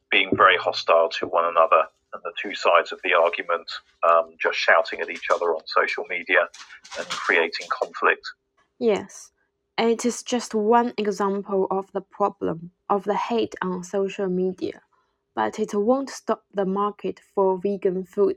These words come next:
Speaker 2: growing. So this is the end of this week's Water Cooler Chat. We will see you next week.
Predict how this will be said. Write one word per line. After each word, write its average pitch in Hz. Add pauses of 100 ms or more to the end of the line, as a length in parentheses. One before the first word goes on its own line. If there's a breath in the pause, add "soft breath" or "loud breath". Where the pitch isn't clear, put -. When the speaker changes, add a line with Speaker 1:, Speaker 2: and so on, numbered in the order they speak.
Speaker 2:
growing. 180 (840)
So 196
this 233
is 262 (200)
the 220
end 196
of 196 (140)
this 196
week's 190
Water 196
Cooler 190
Chat. 202 (400 soft breath)
We 214
will 202
see 214
you 208
next 220
week. 175